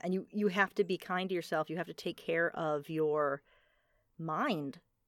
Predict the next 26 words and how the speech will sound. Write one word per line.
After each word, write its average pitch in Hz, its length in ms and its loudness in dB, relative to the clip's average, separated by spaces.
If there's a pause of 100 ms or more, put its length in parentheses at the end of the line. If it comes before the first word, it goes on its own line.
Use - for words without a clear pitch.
(840)
right? 180 120 0
Because 185 280 2
that's 175 340 4
your 175 460 2 (300)
main 185 340 -2
muscle, 170 420 2
is 156 140 -2
your, 170 140 4
your 170 220 2
mind 190 300 4
and 170 100 2
your 156 120 0
heart 233 220 2
and 190 60 -8
your 143 100 -4
soul. 170 560 4 (920)
And 175 160 2
if 170 180 0
you 175 500 -2 (720)
injure 226 420 6
them 165 380 2
in 180 180 0
the 160 100 0
process 220 600 2
of 160 200 -6
writing, 170 560 2